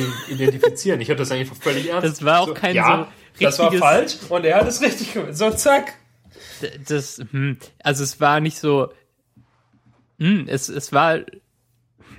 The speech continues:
Speaker 2: Nee, ich kann das nicht beschreiben. Ich glaub, ich bin... Äh, nee. Ähm, es war jedenfalls kein drüber lustig machen, sondern es war halt so, ja,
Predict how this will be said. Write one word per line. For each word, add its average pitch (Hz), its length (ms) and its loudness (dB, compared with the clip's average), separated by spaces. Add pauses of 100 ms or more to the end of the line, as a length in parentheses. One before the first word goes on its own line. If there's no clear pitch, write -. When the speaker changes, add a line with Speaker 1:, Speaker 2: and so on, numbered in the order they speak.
(180)
Speaker 2:
Nee, 147 160 2
ich 139 80 0
kann 147 140 -2
das 139 160 -2
nicht 135 80 -14
beschreiben. 123 540 -4
Ich - 100 -20
glaub, 127 180 2
ich - 160 -6
bin... 127 640 0
Äh, 143 420 -4 (160)
nee. 143 220 0 (880)
Ähm, 175 400 0 (100)
es - 220 -6
war 151 120 4
jedenfalls 160 420 0
kein 156 160 -2
drüber 131 180 -2
lustig 160 380 -2
machen, 139 340 -2 (800)
sondern 135 240 2
es 135 80 -4
war 139 160 4
halt 143 160 0
so, 135 400 -2 (1040)
ja, 143 600 4